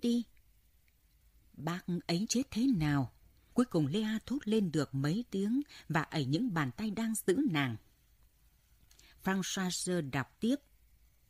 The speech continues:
"Bây giờ cháu biết là đến chỗ khủng khiếp nhất.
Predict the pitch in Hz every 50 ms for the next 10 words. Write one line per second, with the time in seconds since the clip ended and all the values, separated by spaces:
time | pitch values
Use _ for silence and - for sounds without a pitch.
0 | - - _ - _ _ _ _ _ _ _ - - 175 175 160 - - 147 147
1 | 143 143 139 - 175 170 180 202 262 285 - 165 147 135 131 127 123 143 156 190
2 | 233 - - 175 - 254 - - 180 147 127 123 - - - 269 - - 214 208
3 | 220 269 302